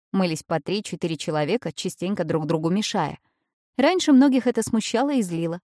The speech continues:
Потом привыкли. Как привыкали ко всему. «Марго, ты просто кладезь талантов», — мурлыкала Линда, взбивая густую пену на новеньком, лишь день как застыл, мыльном бруске. «Вот откуда ты всё умеешь?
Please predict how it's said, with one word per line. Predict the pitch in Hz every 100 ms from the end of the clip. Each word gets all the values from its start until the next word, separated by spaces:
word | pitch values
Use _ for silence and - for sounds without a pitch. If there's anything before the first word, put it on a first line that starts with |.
| _ _
Потом | 226 339 330
привыкли. | 208 185 - 180 - _ _ _
Как | 262 -
привыкали | 226 208 - 233 185
ко | 185
всему. | - 190 156 - _ _ _ _ _ _ _ _ -
«Марго, | 220 202 190 175 170 175 -
ты | 190
просто | - 175 - 170 -
кладезь | 170 160 160 220 277 -
талантов», — | 202 175 151 156 160 160 - - _ _ _
мурлыкала | 190 180 170 156 156 147
Линда, | 156 202 202 - _ _
взбивая | 254 247 269 294 285 240
густую | 226 - 214 190
пену | - 220 214
на | 170 156
новеньком, | 156 226 208 156 147 151
лишь | 165 151
день | 170 160
как | 156 151
застыл, | 151 139 - 247 - _ -
мыльном | 185 180 165 160
бруске. | 196 - - 139 - _ _ _ -
«Вот | 208 247
откуда | - 240 185
ты | 190
всё | - 285
умеешь? | 269 226 196 175 -